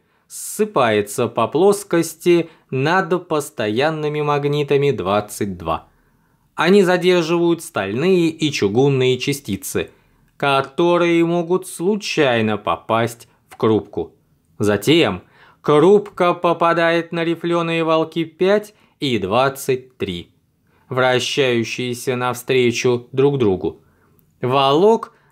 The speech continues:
двадцать три можно приближать к волку пять или удалять от него, вращая штурвал четыре.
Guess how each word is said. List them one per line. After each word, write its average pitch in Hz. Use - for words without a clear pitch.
двадцать 139
три 113
можно 175
приближать 170
к -
волку 131
пять 107
или 151
удалять 156
от 160
него, 123
вращая 117
штурвал 101
четыре. 95